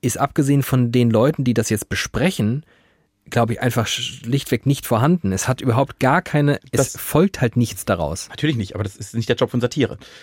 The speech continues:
Speaker 2: Äh,
Speaker 1: Och.
Speaker 2: nee, es muss nichts daraus folgen. Aber das Spannende, was ich an dieser Dis-, Diskussion finde, ist, dass das Wort,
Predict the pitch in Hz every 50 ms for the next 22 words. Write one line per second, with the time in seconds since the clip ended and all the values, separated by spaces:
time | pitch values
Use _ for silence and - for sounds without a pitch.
0 | - _ _ - 120 117 113 110 110 117 - - _ _ - 120 107 - - -
1 | _ _ _ _ _ _ - 120 - 127 120 98 107 95 85 110 127 131 - 131
2 | 117 117 - - 101 - 92 - - _ _ 117 131 156 185 208 220 220 - _
3 | _ _ _ _ _ _ _ _ - 117 104 - - - 131 160 185 202 190 151
4 | 131 117 127 123 117 110 101 101 - - 104 - 113 - - 104 120 135 147 175
5 | - 147 131 - 117 110 - - _ _ _ - - - - - 120 - - -
6 | 107 117 156 208 226 -